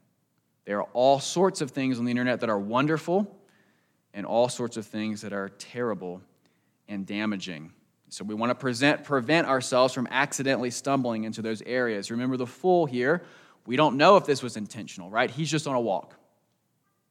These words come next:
He may not have been seeking this woman out. The problem is that he wasn't proactive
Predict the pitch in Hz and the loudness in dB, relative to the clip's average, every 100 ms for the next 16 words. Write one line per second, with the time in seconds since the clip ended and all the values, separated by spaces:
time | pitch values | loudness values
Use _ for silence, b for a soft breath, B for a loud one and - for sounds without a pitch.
0 | _ _ _ _ _ _ _ _ _ _ | _ _ _ _ _ _ _ _ _ _
1 | - 127 120 143 143 135 117 120 113 131 | -6 0 2 4 4 4 2 0 -2 -2
2 | 120 117 110 - 107 101 95 80 - _ | -2 -4 -6 -8 -8 -8 -8 -12 -18 _
3 | _ _ _ _ _ _ _ _ _ _ | _ _ _ _ _ _ _ _ _ _
4 | _ _ _ _ _ - 92 - 165 208 | _ _ _ _ _ -20 -20 -2 6 6
5 | 143 107 104 110 95 117 107 120 139 127 | 6 0 -2 -4 -4 -6 -2 2 2 0
6 | - - 135 113 107 151 170 - 95 | -6 -6 0 2 4 2 0 -8 -10